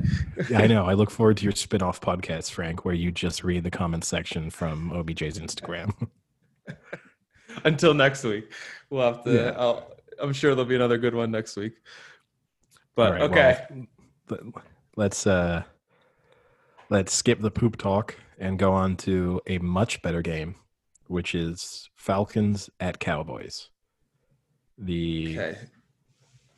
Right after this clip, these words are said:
Speaker 1: the Cowboys are four-point favorites.
Speaker 2: All right.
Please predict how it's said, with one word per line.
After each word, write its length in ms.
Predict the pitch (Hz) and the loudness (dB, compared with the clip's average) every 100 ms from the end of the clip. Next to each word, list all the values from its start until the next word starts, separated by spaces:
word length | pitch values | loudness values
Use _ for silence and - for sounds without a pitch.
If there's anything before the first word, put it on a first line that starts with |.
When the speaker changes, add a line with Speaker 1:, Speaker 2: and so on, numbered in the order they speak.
| - | -6
Speaker 1:
the 160 | 95 90 | -4 -2
Cowboys 520 | 101 95 92 92 92 | 0 0 2 0 0
are 240 | - 80 | -4 -4
four-point 640 | 78 - 101 92 - 90 80 | -4 -2 0 2 0 -2 -4
favorites. 500 | 80 76 85 - - _ _ _ _ _ - | -6 -8 -10 -14 -16 _ _ _ _ _ -6
Speaker 2:
All 60 | 98 | 0
right. 400 | 117 - - | 0 -2 -10